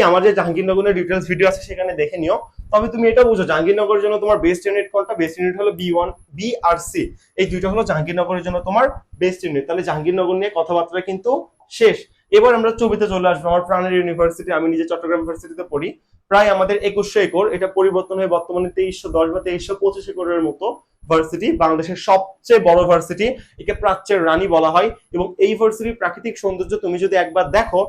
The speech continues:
তুমি এই ভার্সিটির সম্পূর্ণ প্রেমে পড়ে যাবা। ডিটেলস এর জন্য তুমি আসলে আমার চ্যানেলে দেখো, চট্টগ্রাম নিয়ে, চট্টগ্রাম ভার্সিটি নিয়ে অনেকগুলো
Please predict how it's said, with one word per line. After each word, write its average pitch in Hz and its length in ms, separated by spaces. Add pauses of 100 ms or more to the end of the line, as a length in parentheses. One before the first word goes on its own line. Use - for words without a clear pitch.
(200)
তুমি 196 140
এই 196 140
ভার্সিটির 196 420
সম্পূর্ণ 180 280 (100)
প্রেমে 151 300
পড়ে 135 220
যাবা। 104 180 (320)
ডিটেলস 214 340 (200)
এর 214 140
জন্য 190 160 (100)
তুমি 185 140
আসলে 196 300 (880)
আমার 185 240
চ্যানেলে 190 340
দেখো, 185 220
চট্টগ্রাম 185 420
নিয়ে, 202 120 (100)
চট্টগ্রাম 180 360
ভার্সিটি 170 300
নিয়ে 202 180
অনেকগুলো 170 240